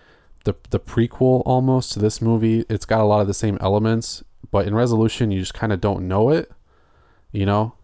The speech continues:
Things are just kinda happening, and you have to try to piece it together. Uh, just like, you know,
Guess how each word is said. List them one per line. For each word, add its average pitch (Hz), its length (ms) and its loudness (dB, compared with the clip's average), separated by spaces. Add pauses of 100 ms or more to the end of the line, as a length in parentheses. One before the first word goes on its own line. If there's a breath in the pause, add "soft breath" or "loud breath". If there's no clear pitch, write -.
Things 123 240 0
are 123 40 0
just 117 180 -2
kinda 113 160 -4
happening, 131 680 -2
and 104 120 -2
you 101 60 -2
have 110 140 -4
to 104 100 -10
try 110 200 -2
to 101 80 0
piece - 300 -6
it 117 80 -10
together. 104 500 -2 (1000 soft breath)
Uh, 92 440 4 (180)
just - 260 -2
like, 101 240 -2
you 107 140 -2
know, 90 220 -2